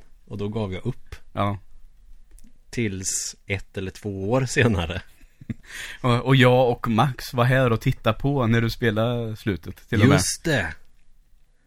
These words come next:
Speaker 1: Just det.
Speaker 2: Mm.
Speaker 1: Det var ni fan i mig. Och så visade det sig att det spelar ingen roll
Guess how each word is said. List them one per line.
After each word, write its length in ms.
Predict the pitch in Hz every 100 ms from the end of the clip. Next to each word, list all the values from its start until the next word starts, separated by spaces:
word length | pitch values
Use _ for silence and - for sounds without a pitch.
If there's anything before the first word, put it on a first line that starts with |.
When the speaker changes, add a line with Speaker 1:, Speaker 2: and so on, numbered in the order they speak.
| _ _ _
Speaker 1:
Just 560 | - 127 165 - - 107
det. 420 | 82 82 - -
Speaker 2:
Mm. 180 | 104 95 - - _ - -
Speaker 1:
Det 100 | 90
var 240 | 113 165
ni 140 | 82 110
fan 260 | 190 123
i 40 | 170
mig. 220 | 92 113 - - - - - - - -
Och 140 | 120
så 80 | 113
visade 380 | 120 107 - 98
det 40 |
sig 160 | 95 110
att 100 | 101
det 60 | 101
spelar 240 | - 107
ingen 180 | 143 107
roll 380 | 110 127 90